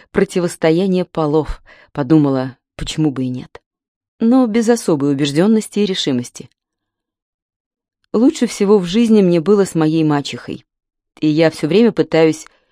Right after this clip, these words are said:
испытать такое снова". "Вам было шесть, а ей двадцать шесть". "Мне было пятнадцать, а ей сорок".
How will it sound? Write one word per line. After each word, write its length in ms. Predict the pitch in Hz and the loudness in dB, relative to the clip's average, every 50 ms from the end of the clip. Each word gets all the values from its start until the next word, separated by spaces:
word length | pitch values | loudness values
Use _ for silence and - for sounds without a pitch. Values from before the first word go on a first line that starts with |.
| _ _ _ _ _ | _ _ _ _ _
испытать 680 | - - 190 - - - 202 - - 240 233 233 - _ | -6 -6 -6 -4 -2 -2 -2 0 2 0 0 0 0 _
такое 420 | 190 160 - - 165 170 165 160 | -2 -2 -2 0 2 2 2 2
снова". 480 | 156 - - 143 135 131 127 127 127 - _ _ _ _ _ _ _ _ _ _ _ _ _ _ _ _ _ _ _ _ _ _ _ _ _ _ _ _ _ _ _ _ _ _ _ _ - | 0 -2 -4 -2 -2 -2 -2 -4 -8 -10 _ _ _ _ _ _ _ _ _ _ _ _ _ _ _ _ _ _ _ _ _ _ _ _ _ _ _ _ _ _ _ _ _ _ _ _ -2
"Вам 320 | 156 151 160 151 151 147 | 0 2 2 2 2 2
было 240 | 151 156 151 156 147 | 2 4 4 2 2
шесть, 500 | - - 175 180 202 202 - - - - _ _ - | 0 0 0 0 -2 -2 -6 -12 -20 -20 _ _ -6
а 120 | 147 143 | -4 -4
ей 440 | 143 127 143 139 143 151 156 - _ _ _ _ _ _ _ | -4 -2 -2 0 0 -2 -2 -6 _ _ _ _ _ _ _
двадцать 480 | - 131 139 160 196 214 - - 113 - | -12 -4 -2 -2 -2 -2 -4 -8 -12 -10
шесть". 420 | - - - - - - _ _ _ _ _ _ _ _ _ _ _ _ _ _ _ _ _ _ - - - - - _ _ _ _ _ _ _ | -8 -8 -8 -10 -12 -16 _ _ _ _ _ _ _ _ _ _ _ _ _ _ _ _ _ _ -20 -20 -20 -20 -20 _ _ _ _ _ _ _
"Мне 220 | - 208 233 269 262 | 0 2 4 4 4
было 220 | 214 254 202 247 | 4 4 2 2
пятнадцать, 720 | - 247 226 - 247 285 294 269 - - - - - - _ _ _ _ _ _ _ _ _ _ _ | 2 -2 0 0 2 2 2 0 -4 -8 -16 -16 -18 -20 _ _ _ _ _ _ _ _ _ _ _
а 140 | - 170 | 0 0
ей 180 | 170 185 226 214 | 2 2 0 -2
сорок". 500 | - - 151 143 139 139 - - - - | -2 -2 -2 -2 -2 -4 -6 -10 -16 -20